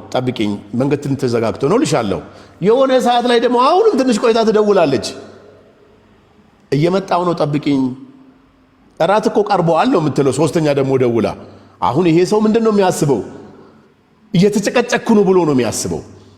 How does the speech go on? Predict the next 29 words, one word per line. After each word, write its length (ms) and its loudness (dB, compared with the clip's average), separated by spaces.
ግን 220 2
እሷ 180 0
እየጨቀጨቀችው 680 0
እኮ 160 -2
አይደለም፣ 360 0
ምን 200 2
ሆኖ 220 4
ነው 100 4
ብላ 220 2
ነው። 220 -6
ሲሪየስ፣ 440 2
ሰባ 300 -2
ሰማንያ 340 0
ፐርሰንት 320 -2
ሴት 240 0
ልጅ፣ 180 -2
ሰባ 320 -2
ሰማንያ 340 -2
ፐርሰንት 220 -6
በሚባል 420 -2
ደረጃ 360 0
ሴት 280 0
ልጅ 200 0
እውነት 340 2
ወደ 280 0
ትዳሯ 440 0
ከገባች 560 -2
በኋላ 320 -2
ትዳሯን 560 2